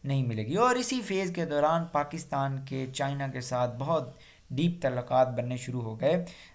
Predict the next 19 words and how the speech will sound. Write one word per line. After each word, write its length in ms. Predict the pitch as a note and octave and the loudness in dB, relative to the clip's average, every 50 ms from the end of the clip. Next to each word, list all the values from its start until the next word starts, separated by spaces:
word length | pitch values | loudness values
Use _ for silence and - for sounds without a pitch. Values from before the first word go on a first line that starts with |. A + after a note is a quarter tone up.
| - - | -12 -8
ज़्यादा, 340 | A2+ B2 D3 D#3+ E3+ F3 F#3 | 4 8 8 8 8 8 6
अ, 540 | F3 D#3+ - - B2+ C3 B2+ A#2+ - - - | 6 6 4 0 -2 -2 -2 -2 -4 -6 -8
अच्छे 240 | C#3 - - C#3+ | -6 -4 -4 -4
दोस्त 320 | B2+ A#2 A#2+ B2 B2 B2 - B2 | -2 -2 -4 -4 -6 -6 -6 -6
बनने 240 | A#2 A#2 A#2+ A#2+ | -6 -6 -6 -8
शुरू 180 | A#2 - A#2 A#2 | -8 -8 -8 -6
हो 160 | G#2+ A2+ A2 | -6 -6 -2
गए, 160 | A2+ D#3+ G3 | 4 4 4
और 280 | G#3 - - D#3 C#3 C3+ | 4 4 4 2 2 2
हम, 400 | B2 A#2 A#2+ A#2+ B2+ C3 C3+ C3 - - | 2 -2 -4 -4 -4 -6 -10 -12 -10 -8
अ, 100 | A#2+ A#2 | -8 -8
जो 280 | A2+ A2+ A2 A2 A#2+ A#2+ | -8 -8 -8 -6 -6 -4
है 180 | A#2+ A2 A2 A2 | -4 -4 -4 -4
वो 420 | A2 A2+ B2+ E3 G3+ - - - - - | -4 -2 -2 -2 -2 -4 -8 -16 -12 -10
अमेरिका 460 | B2 A#2+ A#2+ A#2+ A#2 A#2 A#2 - A#2+ | -8 -4 -2 -2 -4 -4 -6 -8 -8
से 240 | A#2+ - - E3+ E3 | -8 -8 -8 -8 -6
दूर 520 | - A#2+ A2 A2 A2+ B2+ C3 C3 B2 A2+ | -6 -8 -8 -4 -2 0 0 0 0 -2
होते 360 | G#2+ G2+ G#2 G2+ - - A2+ A2 | -4 -6 -8 -12 -10 -10 -8 -8
गए। 220 | A#2+ A#2+ A#2 | -8 -8 -10